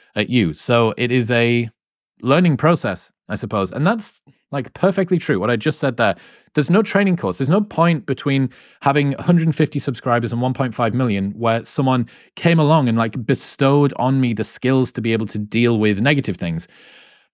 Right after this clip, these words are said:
You just, like, I don't know, hope for the best along the way. But I appreciate all the people that are positive, 'cause you really do help. Stipe dot V R D.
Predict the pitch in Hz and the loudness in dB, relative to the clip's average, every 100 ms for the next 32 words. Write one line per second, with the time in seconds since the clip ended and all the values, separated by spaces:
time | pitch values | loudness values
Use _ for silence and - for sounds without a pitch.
0 | - 110 110 135 - _ 90 98 - - | -4 0 2 2 -2 _ -4 -4 -4 -16
1 | _ - 113 123 110 76 - 135 131 - | _ -6 0 2 0 -2 -2 0 0 -6
2 | - _ - 113 113 87 - - - 104 | -20 _ -4 0 2 0 -6 -14 -4 0
3 | 101 98 95 78 - 143 - 107 113 - | 2 4 2 0 -2 -2 -2 0 0 2
4 | 120 - 107 90 98 90 95 95 90 87 | 0 2 -2 0 -2 0 -2 -2 -2 0
5 | 92 90 - 80 - - 82 78 - _ | -2 -2 -10 -10 -12 -8 -8 -8 -16 _
6 | 90 90 80 80 78 80 - _ _ _ | -2 -2 -2 -4 -4 -6 -8 _ _ _
7 | _ _ _ _ _ - - - - _ | _ _ _ _ _ -10 -8 -8 -12 _
8 | _ _ - 180 180 _ - 160 165 160 | _ _ -4 -2 -4 _ -6 0 2 4
9 | 156 147 120 139 143 _ 113 127 131 123 | 2 0 0 0 0 _ -4 0 4 4
10 | 113 117 76 | 2 0 -4